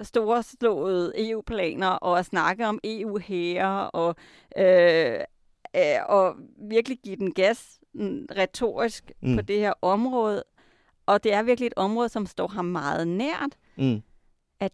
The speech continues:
Speaker 1: det kan jo godt skræmme folk fra vid og sans.
Speaker 2: Ja. Og hvis
Speaker 1: Fordi
Speaker 2: han nu bliver genvalgt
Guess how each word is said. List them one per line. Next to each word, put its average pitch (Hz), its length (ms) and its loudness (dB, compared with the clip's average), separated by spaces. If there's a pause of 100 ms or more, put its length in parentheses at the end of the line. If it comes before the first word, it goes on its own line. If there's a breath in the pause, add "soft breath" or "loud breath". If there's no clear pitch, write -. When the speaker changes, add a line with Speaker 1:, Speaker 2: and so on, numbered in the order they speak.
Speaker 1:
det 233 140 0
kan 247 100 -2
jo 226 120 -2
godt 190 200 -6
skræmme 190 460 -6
folk - 300 -2
fra 233 120 -2
vid 220 220 -6
og 247 100 -6
sans. - 380 -8
Speaker 2:
Ja. 101 100 -6 (180)
Og 117 60 -2
hvis 117 100 4
Speaker 1:
Fordi 131 60 4
Speaker 2:
han 170 80 8
nu 185 140 8
bliver 131 240 2
genvalgt 185 560 2